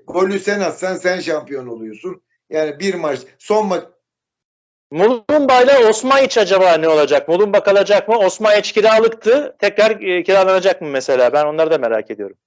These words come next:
Speaker 1: Yani tabii Osmaic gelebilir. Şimdi hocam işte biz bu yorumları hep diyorum ya göreceli yapıyoruz. Sahada şöyle bir görelim bakalım. İlk hafta bir on biri okuyalım seninle.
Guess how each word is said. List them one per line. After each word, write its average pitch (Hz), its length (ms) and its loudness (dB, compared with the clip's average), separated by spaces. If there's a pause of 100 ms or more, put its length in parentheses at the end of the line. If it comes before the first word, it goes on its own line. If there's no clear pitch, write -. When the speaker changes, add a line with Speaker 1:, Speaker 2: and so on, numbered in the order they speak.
(100)
Speaker 1:
Yani 240 260 -16
tabii 226 240 -4
Osmaic 214 640 -6
gelebilir. 165 580 -6
Şimdi 220 600 -14 (100)
hocam 202 360 -4
işte 190 280 -4 (260)
biz 196 320 -14
bu 226 100 -8
yorumları 214 560 0
hep 190 240 -2
diyorum 233 280 -4
ya 226 60 -8
göreceli 185 560 -2
yapıyoruz. 165 560 -6 (300)
Sahada 214 480 -2
şöyle 208 520 -2 (220)
bir 190 220 -12
görelim 202 420 -2
bakalım. 196 380 -4
İlk 196 260 -8
hafta 196 340 -4
bir 196 80 -8
on 202 260 -4
biri 208 140 -4
okuyalım 208 540 -4
seninle. 190 480 -6